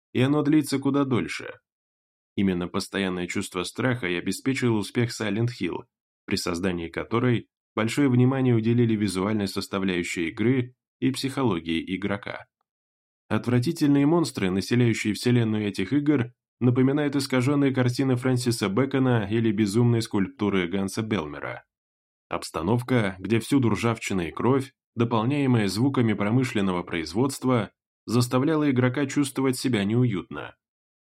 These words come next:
Вся эта атмосфера обращается к глубинным неосознанным страхам, спрятанным глубоко в подсознании.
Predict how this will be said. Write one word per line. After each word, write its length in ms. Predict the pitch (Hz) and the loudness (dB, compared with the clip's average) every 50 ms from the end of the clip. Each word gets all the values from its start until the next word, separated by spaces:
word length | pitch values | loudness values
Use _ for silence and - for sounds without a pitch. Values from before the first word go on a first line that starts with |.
| _ _ _ | _ _ _
Вся 180 | - - 95 | -6 -4 -4
эта 220 | 90 87 - 90 82 | -4 -2 -4 -4 -6
атмосфера 600 | - - 85 82 - - - 113 107 98 87 82 | -4 -4 -6 -6 -4 -2 -2 0 0 0 -2 -4
обращается 640 | 82 82 85 82 - - 104 104 92 - - 98 | -4 -4 -6 -4 -4 -2 -2 -4 -4 -4 -6 -4
к 40 | 90 | -2
глубинным 540 | 101 101 95 90 101 107 113 113 113 113 110 | 0 0 0 2 0 0 2 2 2 0 0
неосознанным 640 | 110 107 101 - 107 101 92 90 95 87 85 82 78 | 0 -2 -4 -4 -4 -4 -2 -2 -2 -4 -4 -6 -8
страхам, 640 | - - 95 104 123 131 123 131 131 123 120 123 - _ _ | -10 -6 -4 -2 -2 -2 0 0 0 0 0 -2 -6 _ _
спрятанным 600 | - - - - 143 143 139 139 131 131 127 120 | -20 -14 -6 -2 -2 0 0 0 2 2 2 4
глубоко 400 | 107 117 123 123 135 127 - 107 | 4 4 2 2 0 -2 -4 -6
в 80 | 90 - | -6 -6
подсознании. 800 | 95 95 - - 104 107 101 98 87 78 69 62 60 52 50 | -8 -10 -8 -6 -8 -6 -4 -6 -6 -6 -8 -10 -12 -14 -16